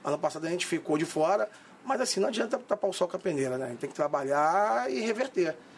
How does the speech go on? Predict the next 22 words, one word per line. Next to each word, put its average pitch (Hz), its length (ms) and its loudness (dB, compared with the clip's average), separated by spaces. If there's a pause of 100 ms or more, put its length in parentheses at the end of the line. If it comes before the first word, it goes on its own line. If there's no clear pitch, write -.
(200)
né? 170 280 0
As 139 160 -2
pessoas 147 300 -2
que - 60 -2
chegaram, 147 380 0
novas 143 240 0
chegaram 143 240 -2
com - 40 -12
essa - 120 -4
mesma 143 160 0
mentalidade, 147 680 -2 (520)
né? 147 120 -2
A 143 40 0
escola 143 280 2
teve 143 220 0
algumas 143 260 2
pon-, 143 240 -4
algumas 139 360 -2
substituições 143 800 -2
importantes 165 640 -2
e - 20 -6
pontuais, 156 640 0